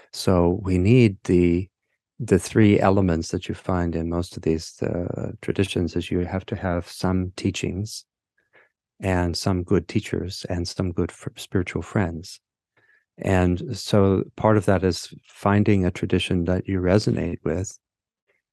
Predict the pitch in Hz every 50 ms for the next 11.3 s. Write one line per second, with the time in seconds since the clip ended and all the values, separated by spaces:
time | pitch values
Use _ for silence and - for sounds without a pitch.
0 | _ - 92 92 92 - 92 92 - - - 113 101 90 - 101 - - - 123
1 | 120 - - 87 71 67 - - 92 90 92 90 87 90 92 107 104 104 104 -
2 | 104 98 90 92 - - 98 92 92 87 92 87 - - 87 92 90 85 - 95
3 | - - 95 - - - - - 101 92 - - 92 90 85 - 90 85 82 -
4 | - 90 90 90 87 85 87 87 - - - - 95 90 90 - - - 104 95
5 | 92 92 90 90 90 - 98 - - 95 90 90 87 - - - 92 87 - -
6 | - - - - _ _ _ _ _ _ _ - 120 110 - - - 90 - -
7 | - - - 95 - - 95 90 90 87 90 85 90 90 - 92 - - 92 92
8 | - - 98 90 95 - - - 98 98 95 - 110 127 185 254 202 156 - -
9 | 69 - 110 - - 107 98 - - 107 - - 104 92 85 82 82 87 85 -
10 | 92 95 98 98 95 98 95 90 92 90 - - - 107 90 87 85 90 101 98
11 | 90 - - 90 90 90